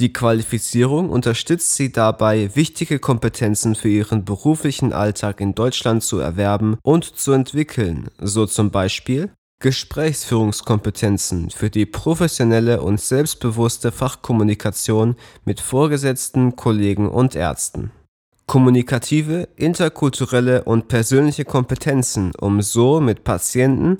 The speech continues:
Bewohnern und Angehörigen wertschätzend, empathisch zu kommunizieren und telefonieren. Kompetenzen für die Konfliktlösung, für die selbstbewusste Kommunikation,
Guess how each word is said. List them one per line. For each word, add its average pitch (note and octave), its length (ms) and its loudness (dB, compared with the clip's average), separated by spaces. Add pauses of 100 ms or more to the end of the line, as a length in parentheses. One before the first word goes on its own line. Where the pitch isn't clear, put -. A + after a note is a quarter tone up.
(100)
Bewohnern C3 600 2
und C3 220 0
Angehörigen A#2+ 1040 0
wertschätzend, D3 880 0
empathisch G#2+ 800 0
zu - 160 -2
kommunizieren A2 880 0
und - 340 -2
telefonieren. G#2+ 840 0 (540)
Kompetenzen C3+ 800 0
für B2+ 180 0
die B2 80 0
Konfliktlösung, A2+ 960 0
für A2 200 -4
die G#2+ 120 -2
selbstbewusste B2+ 840 0
Kommunikation, A#2+ 1000 2